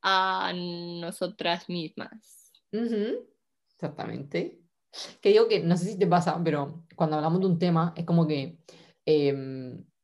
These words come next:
Speaker 2: o sea, en los días antes del tema, bueno, normalmente solemos decidir el tema como el mismo día o un día antes.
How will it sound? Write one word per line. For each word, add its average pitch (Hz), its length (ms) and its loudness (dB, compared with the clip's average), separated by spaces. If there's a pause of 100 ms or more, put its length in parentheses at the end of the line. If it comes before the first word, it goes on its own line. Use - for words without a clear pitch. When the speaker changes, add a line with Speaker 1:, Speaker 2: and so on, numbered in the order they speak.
(460)
Speaker 2:
o - 20 -2
sea, - 300 0
en 156 160 2
los 143 180 2
días 139 180 6
antes 180 260 2
del 165 160 4
tema, 151 420 -2
bueno, 151 260 -6
normalmente 147 680 -2
solemos 139 400 -4
decidir 147 340 0
el 139 100 -4
tema 139 220 -4
como 135 260 -6
el 139 120 -4
mismo 135 240 -4
día 139 280 -6
o 147 120 -4
un 143 100 -4
día 143 160 0
antes. 151 300 -6